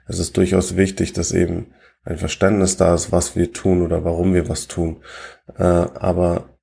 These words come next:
während dem Spiel muss es dann halt so sehr verinnerlicht sein, diese Situationen, dass es dann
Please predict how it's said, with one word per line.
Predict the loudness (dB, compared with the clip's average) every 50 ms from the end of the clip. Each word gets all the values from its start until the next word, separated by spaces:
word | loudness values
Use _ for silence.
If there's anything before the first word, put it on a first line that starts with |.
| _ _
während | -12 -6 0 2 4 4 4 4 4
dem | 2 0
Spiel | 0 -4 -4 -2 0 2 2 2
muss | 0 -2 -4 -4 -6
es | -6 -2
dann | -2 -2 0
halt | 0 -2 -2 -2
so | 0 2 2 2
sehr | 2 -2 -8 -14 -10 -6 0 2 4 4 4
verinnerlicht | 2 -2 -2 0 2 4 4 4 2 0 -2
sein, | -2 -2 0 0 0 0
diese | -2 -2 -2 -4
Situationen, | -4 -6 -6 -6 -6 -6 -4 0 2 2 4 4 4 2 0 -4 -8 -12 -20 -20 -20 -20 -20 -20 -20 _ _ _ _
dass | -2 -2 -2 0 -2 -4 -4 -6 -8 _ _ -8
es | -8 -6 -6 -2 2
dann | 2 4 4 4 2 2 0 -2 -4